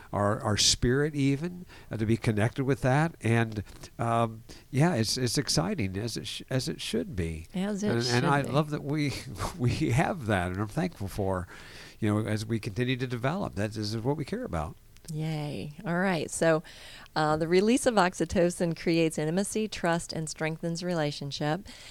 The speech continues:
Speaker 2: It also, uh, it's released by men and women during orgasm and mothers during childbirth, as well as breastfeeding. Animals, um, can, will even reject their offspring when the release of oxytocin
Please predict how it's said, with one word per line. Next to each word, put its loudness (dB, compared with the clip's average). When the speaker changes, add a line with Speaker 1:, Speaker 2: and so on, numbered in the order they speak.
Speaker 2:
It 4
also, 4
uh, -2
it's 0
released 0
by 0
men 2
and 0
women 0
during 0
orgasm -4
and -2
mothers 2
during -4
childbirth, 0
as -4
well 0
as -4
breastfeeding. -2
Animals, 2
um, -4
can, -2
will 0
even 0
reject 0
their -2
offspring -4
when 2
the 4
release -2
of -2
oxytocin -4